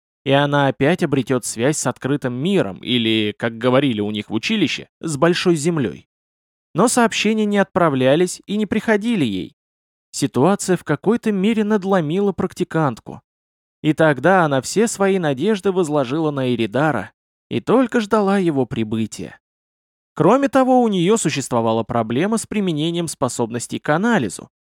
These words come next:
которую она всеми силами пыталась скрыть от окружающих. Способности были, но они проявлялись только при получении команды со стороны.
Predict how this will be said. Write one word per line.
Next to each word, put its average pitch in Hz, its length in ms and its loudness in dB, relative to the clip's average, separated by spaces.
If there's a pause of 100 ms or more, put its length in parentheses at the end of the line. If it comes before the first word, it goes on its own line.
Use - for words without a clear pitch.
(240)
которую 226 580 4
она 220 280 2
всеми 156 380 -2
силами 135 440 -2
пыталась 113 480 0
скрыть 123 380 -4
от 110 120 -8
окружающих. 156 720 -4 (520)
Способности 131 760 0
были, 233 440 0
но 202 220 2
они 196 260 2
проявлялись 175 640 0
только 180 420 0
при 147 140 -4
получении 127 640 -2
команды 107 540 -4
со - 140 -8
стороны. 151 560 -4